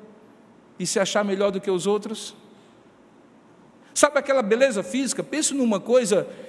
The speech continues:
que demonstra bem o tempo da nossa época. O sujeito nasce bonito ou nasce bonita, não fez nada para isso. Acontece até alguns milagres, a mãe é feia, o pai é feio, mas o menino sai bonito.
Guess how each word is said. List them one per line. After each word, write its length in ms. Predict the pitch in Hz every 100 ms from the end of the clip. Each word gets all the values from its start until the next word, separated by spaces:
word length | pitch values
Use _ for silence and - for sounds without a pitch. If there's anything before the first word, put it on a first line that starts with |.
| -
que 80 | -
demonstra 460 | 233 226 262 247 196
bem 280 | 165 247 240
o 60 |
tempo 360 | - 240 262 247
da 120 | 214
nossa 280 | 214 202 185
época. 400 | 185 196 160 151
O 60 |
sujeito 440 | 175 240 208 240 233
nasce 520 | 226 262 247 247 214
bonito 760 | 190 147 190 208 214 233 262 -
ou 300 | 214 220 226
nasce 640 | 196 180 180 214 220 -
bonita, 580 | 175 196 190 208 202 254 - -
não 180 | 220 277
fez 340 | 277 277 240
nada 360 | 220 240 277 277
para 200 | - 233
isso. 380 | 208 226 - - - - - - - - - - - - - - -
Acontece 500 | - 254 254 262 220
até 180 | 247
alguns 300 | 262 269 233 190
milagres, 500 | 208 190 233 214 175
a 80 |
mãe 240 | 170 208 240
é 60 |
feia, 340 | 170 - 190 220
o 60 |
pai 280 | 170 214 233
é 60 | 185
feio, 240 | - 220
mas 160 | 202 190
o 60 |
menino 260 | 190 196 220
sai 180 | - 202
bonito. 520 | 180 170 202 -